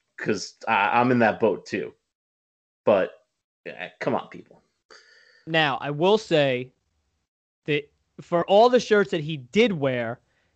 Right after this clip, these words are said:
Speaker 2: the bouquet of flowers was my favorite G four design because they actually used, a-, you know, a-, actual images of flowers. And Century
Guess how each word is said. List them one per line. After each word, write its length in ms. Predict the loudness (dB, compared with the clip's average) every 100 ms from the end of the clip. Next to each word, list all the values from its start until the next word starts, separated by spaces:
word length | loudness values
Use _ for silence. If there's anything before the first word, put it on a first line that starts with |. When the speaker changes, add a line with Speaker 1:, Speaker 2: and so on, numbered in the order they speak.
| _
Speaker 2:
the 540 | -4 -2 0 -2 -6 -6
bouquet 380 | -4 -2 2 2
of 80 |
flowers 720 | 2 2 4 4 4 2 0 -6
was 440 | -4 0 0 -2
my 260 | -4 -4 -6
favorite 580 | -10 0 4 4 2
G 160 | -4 -6
four 280 | -6 -4 -4
design 360 | -2 -4 -4
because 220 | -4 -2 0
they 80 |
actually 260 | 0 0 -2
used, 300 | 0 0 -2
a-, 240 | -2 -2 0
you 80 |
know, 220 | 0 0 -4 -8
a-, 80 | -8 -8 _
actual 340 | 0 2 -2 -2
images 460 | 0 0 0 -4 -8 _ _ _
of 100 | -6
flowers. 480 | -2 2 2 2 -4 -12 -6
And 440 | -2 0 -2 -6
Century 800 | -6 0 0 0 0 0 0 -4